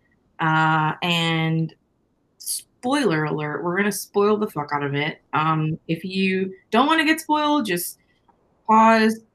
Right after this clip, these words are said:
go read the book. You can probably read it in a couple of sittings, and then once you're done crying about how cute it is, then come back and listen to this episode. Um, but yeah, I heard that it was really sweet and really gay, and it turned out it was both,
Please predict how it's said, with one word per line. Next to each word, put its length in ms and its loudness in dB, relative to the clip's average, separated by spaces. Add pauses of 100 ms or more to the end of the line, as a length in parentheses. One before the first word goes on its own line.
go 140 8
read 280 0
the 40 0
book. 400 -2
You 140 -6
can 200 -2
probably 540 2
read 240 2
it 80 -2
in 120 -2
a 60 -6
couple 300 -4
of 80 -2
sittings, 560 -6
and 140 -6
then 100 -4
once 220 -4
you're 100 0
done 240 -2
crying 500 0
about 220 0
how 140 -6
cute 240 0
it 100 0
is, 220 -4
then 120 -8
come 240 -6
back 200 -10
and 80 -18
listen 200 -10
to 100 -6
this 160 -8
episode. 480 -10 (480)
Um, 800 4
but 120 0
yeah, 200 4
I 140 6
heard 280 0
that 100 4
it 60 0
was 120 4
really 240 -2
sweet 420 -8
and 120 -4
really 220 -4
gay, 420 -4
and 140 -4
it 100 -6
turned 200 0
out 200 2
it 80 2
was 120 2
both, 320 -2